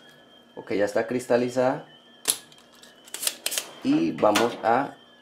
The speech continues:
agregar ahora la, la soldadura nueva. Entonces podemos utilizar es-, un extractor de soldadura para liberar. Vamos a libe-, a quitar toda la,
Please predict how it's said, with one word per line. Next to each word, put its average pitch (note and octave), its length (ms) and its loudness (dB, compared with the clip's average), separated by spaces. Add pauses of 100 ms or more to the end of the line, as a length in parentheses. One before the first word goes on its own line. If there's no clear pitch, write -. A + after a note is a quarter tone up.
(2750)
agregar G2 460 0
ahora G2+ 260 2 (240)
la, G2+ 220 -2 (180)
la F#2+ 80 0
soldadura F2 500 0
nueva. D#2+ 220 -10 (600)
Entonces - 280 -10
podemos G2 360 -2
utilizar A#2 420 2
es-, B2 180 0
un A#2+ 120 -2
extractor B2 460 2
de B2+ 120 -2
soldadura C3 520 2 (1000)
para G2+ 200 2
liberar. A2+ 400 4
Vamos A2 240 2
a B2 60 2
libe-, A#2+ 260 2
a A2+ 200 0
quitar F#2 360 0
toda A#2+ 180 6
la, A#2+ 180 6